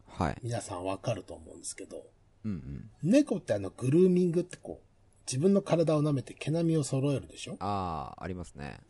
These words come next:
Speaker 2: で、そうすると自分の体内に猫は毛溜まっ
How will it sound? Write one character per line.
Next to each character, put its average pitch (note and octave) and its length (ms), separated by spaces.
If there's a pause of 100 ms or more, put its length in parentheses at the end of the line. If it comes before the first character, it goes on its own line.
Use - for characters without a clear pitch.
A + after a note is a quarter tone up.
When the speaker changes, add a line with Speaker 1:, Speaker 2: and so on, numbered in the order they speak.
(420)
Speaker 2:
で、 F#3 80
そ C4+ 140
う A#3 40
す A#3 120
る G#3+ 80
と G#2 360
自 - 140
分 A3+ 220
の A3+ 220 (180)
体 C4 220
内 C3+ 160
に G2 200 (120)
猫 D#3+ 300
は G#2 80 (260)
毛 B3 200
溜 - 140
ま A#3 120
っ G#3 40